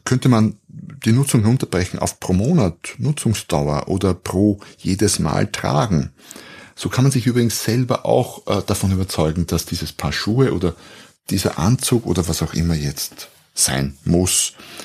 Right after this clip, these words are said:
indem man sich's selbst quasi schön oder klein rechnet. Bei Fenster oder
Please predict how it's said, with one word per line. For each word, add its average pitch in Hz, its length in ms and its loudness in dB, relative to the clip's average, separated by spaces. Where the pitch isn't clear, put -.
indem 87 240 2
man 82 100 4
sich's - 380 -6
selbst - 340 -6
quasi 87 400 -4
schön 85 420 2
oder - 180 -2
klein 73 460 -4
rechnet. - 580 -10
Bei 92 100 0
Fenster 113 480 2
oder 95 160 0